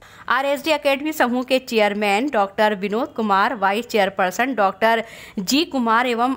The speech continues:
आरएसडी हॉस्पिटल एवं रिसर्च सेंटर के मेडिकल डायरेक्टर डॉक्टर गौरव कुमार ने कार्यक्रम के सभी मुख्य एवं विशिष्ट अतिथियों को स्मृति चिन्ह देकर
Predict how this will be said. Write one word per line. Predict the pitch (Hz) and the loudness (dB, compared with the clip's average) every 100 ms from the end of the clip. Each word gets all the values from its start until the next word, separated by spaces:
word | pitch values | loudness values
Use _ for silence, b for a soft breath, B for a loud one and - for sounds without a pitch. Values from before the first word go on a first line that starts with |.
| 175 | -2
आरएसडी | 214 226 233 285 285 | -2 -2 -4 -4 0
हॉस्पिटल | 226 220 226 220 247 | 2 0 0 0 0
एवं | 220 226 233 | 0 -2 0
रिसर्च | 220 220 262 277 | -2 0 -2 0
सेंटर | - 202 202 214 | 0 0 0 -2
के | 233 | 0
मेडिकल | 220 196 190 190 208 | 0 0 -2 0 0
डायरेक्टर | 190 180 185 185 233 | 2 2 0 -2 -2
डॉक्टर | 196 190 - 202 | 0 -2 -2 -2
गौरव | 185 180 190 | 0 0 0
कुमार | 185 185 190 | -4 0 0
ने | 196 269 B B B - | 0 -2 B B B 0
कार्यक्रम | 254 247 269 302 | 0 2 -2 -2
के | 311 320 | -2 0
सभी | 269 220 247 277 | 0 0 0 2
मुख्य | 226 220 220 - 277 - | 2 0 -2 -2 0 2
एवं | 220 202 220 220 | 0 2 0 0
विशिष्ट | 220 302 302 - | -2 -2 -2 -2
अतिथियों | 214 214 202 196 233 | -2 -6 -10 -6 -4
को | 233 247 | -2 -2
स्मृति | 220 - 220 214 | -2 0 -2 -2
चिन्ह | 277 247 208 | -2 -2 0
देकर | 208 202 | 0 2